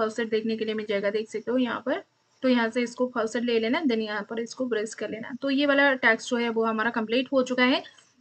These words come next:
Then हमें करना क्या होगा, यहाँ पर करना होगा स्वैप। स्वैप करने के लिए link मैं आपके साथ direct share कर दूँगी। जस्ट यहाँ पर आपको आना है, अपनी wallet को यहाँ से direct connect कर लेना है।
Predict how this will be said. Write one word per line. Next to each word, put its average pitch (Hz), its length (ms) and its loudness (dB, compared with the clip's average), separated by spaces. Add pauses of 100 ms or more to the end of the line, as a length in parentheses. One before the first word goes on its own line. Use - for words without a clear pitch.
Then 311 180 4
हमें 330 240 2
करना 285 260 6
क्या 285 140 2
होगा, 269 200 4
यहाँ 262 200 4
पर 240 120 -2
करना 233 240 2
होगा 240 200 2
स्वैप। 208 240 -2
स्वैप 254 220 -2
करने 262 200 2
के 262 80 2
लिए 277 120 4
link 254 280 6
मैं 254 140 6
आपके 240 220 2
साथ 247 140 0
direct 226 300 2
share 233 200 -2
कर 233 120 0
दूँगी। 240 180 4
जस्ट 233 260 0
यहाँ 220 200 -2
पर 226 80 2
आपको 226 220 2
आना 226 180 2
है, 254 120 2
अपनी 226 140 -4
wallet 214 280 0
को 233 120 -2
यहाँ 214 180 -2
से 220 140 -2
direct 214 300 -2
connect 233 300 -2
कर 262 140 -2
लेना 254 240 6
है। 277 200 2